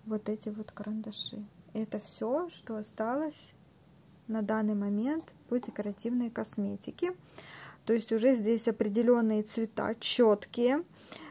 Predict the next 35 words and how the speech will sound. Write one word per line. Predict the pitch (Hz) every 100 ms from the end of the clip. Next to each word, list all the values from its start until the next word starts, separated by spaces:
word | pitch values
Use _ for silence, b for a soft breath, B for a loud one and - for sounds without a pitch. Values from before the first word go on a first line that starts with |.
| -
здесь | 214 202 202 247 247 -
определённые | 240 226 208 220 233 220 214
предпочтения, | 208 226 - 214 - - - 240 277 302 311
здесь | 277 - 254 247 -
уже | 226 214 226
как-то | 214 214 - 214 214 208 - 220
нет | 226 247 240
вот | 214
этих | 214 214 220
олиповатых | 214 214 220 214 208 202 -
упаковок | 196 196 - 240 302 349 359
в | -
основном, | 311 302 294 285
ну, | 320 254
как | 202
бы | 190
там | 208 196
карандаш, | 220 214 220 349 359
это | - -
понятно | 214 208 202 208
такое, | - - 202
здесь | 208 262
больше | 202 214 233 -
уже | 196 202 202 B B B
что-то | - 220 214 214
сдержанное. | 190 214 285 311 294 302 311 311 320 B B B B B -
М, | 220 214 220
то | 214 240
есть | 226
мне | 226 233
нравится | 233 226 220 220
и | - 214 220
как | 220 214 214
это | 208
смотрится | 208 - 247 311 320 320 - 330